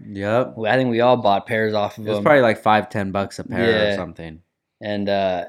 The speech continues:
Speaker 2: he sold you, like, a pair or two, and your dad's like, "What the fuck? What are these bootleg ass fucking
Speaker 1: No, he
Speaker 2: shoes?"
Speaker 1: thought they were stolen.
Speaker 2: Oh, they thought they were
Speaker 1: That's
Speaker 2: stolen?
Speaker 1: why he was tripping. He thought that they were stolen. So, uh, Raymond comes through, and Raymond's probably what? Is he your age or a little younger?
Speaker 2: He's younger.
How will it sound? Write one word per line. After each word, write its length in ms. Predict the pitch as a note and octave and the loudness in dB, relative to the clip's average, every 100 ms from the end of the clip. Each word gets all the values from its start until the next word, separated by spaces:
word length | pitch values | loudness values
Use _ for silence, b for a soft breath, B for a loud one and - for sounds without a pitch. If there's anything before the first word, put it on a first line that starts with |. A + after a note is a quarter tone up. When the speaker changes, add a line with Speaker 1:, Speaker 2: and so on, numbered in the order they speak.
| - | -12
Speaker 2:
he 180 | - B2 | -8 -4
sold 420 | - A2+ A2+ A2 | -2 0 0 -2
you, 140 | G#2+ G2+ | -4 -4
like, 220 | F#2 F#2+ | -4 -6
a 40 | |
pair 400 | F#2+ - G#2+ G#2 G2+ | -10 -6 -2 -2 -4
or 40 | |
two, 300 | - - G2+ | -6 -8 -8
and 80 | G2 | -6
your 100 | G2 | -8
dad's 300 | G2+ G#2 G2+ | -6 -6 -4
like, 160 | G2+ G2+ | -8 -8
"What 200 | C#3 - | -14 -16
the 80 | |
fuck? 440 | A#2+ - D#3 C#3 - | -20 -12 -10 -10 -10
What 140 | D#3 | -6
are 40 | D#3+ | -2
these 160 | D3 | -2
bootleg 540 | A#2 A2+ C#3+ C#3 C3+ C3 | -4 -2 -2 0 -2 -2
ass 280 | C3 A#2+ | -4 -6
fucking 340 | - D3 C3+ A2+ | -8 -10 -8 0
Speaker 1:
No, 120 | C3+ | 2
he 140 | C3+ E3 | 2 2
Speaker 2:
shoes?" 60 | |
Speaker 1:
thought 180 | G3 E3 | 4 4
they 80 | C3 | 4
were 120 | G#2+ | 0
stolen. 680 | F#2+ - - G#2 C#3 A3+ B2+ | -4 -8 -4 4 6 6 6
Speaker 2:
Oh, 20 | |
they 80 | B2 | 4
thought 140 | A#2+ A#2 | 2 0
they 80 | A2 | 0
were 80 | G2 | -2
Speaker 1:
That's 100 | - | -8
Speaker 2:
stolen? 500 | - A2 A2 C3 D3 | -2 2 6 6 6
Speaker 1:
why 160 | B2 C3 | 4 4
he 140 | B2+ | 0
was 180 | G#2+ - | -4 -6
tripping. 600 | - B2+ - B2+ F#2+ D#2 _ _ _ _ _ _ _ | 0 2 2 0 -2 -6 _ _ _ _ _ _ _
He 140 | _ A#2 | _ -2
thought 240 | B2 B2 | 0 0
that 140 | A2 | 0
they 80 | A#2 | 0
were 100 | A2 | 0
stolen. 560 | G2+ - A#2 C#3 C3+ G#2 | -2 -2 2 4 2 0
So, 380 | - G#2 G2+ G2+ | -2 0 0 0
uh, 340 | G#2 G2 F#2+ | -2 -2 -2
Raymond 400 | G2 A#2 B2 A#2 | 0 0 0 -4
comes 280 | A#2+ A2+ G#2+ | -4 -4 -4
through, 260 | - C3+ C3+ | -2 2 2
and 200 | G#2+ G2+ | 2 2
Raymond's 280 | B2 B2+ | 2 2
probably 260 | - C3+ A2+ | 2 2 2
what? 360 | G2+ G#2+ F#2+ - | 2 0 0 -2
Is 140 | B2 | -6
he 120 | - G#3+ | -2 2
your 180 | F#3+ | 4
age 180 | G#3+ A#3+ | 4 4
or 80 | D#3 | 2
a 60 | C3 | 4
little 220 | A#2+ A2 | 2 0
younger? 320 | G#2 G2 F#2 | 0 -2 -4
Speaker 2:
He's 100 | A#2+ | -4
younger. 360 | A2 G#2+ A2 | -4 -4 -6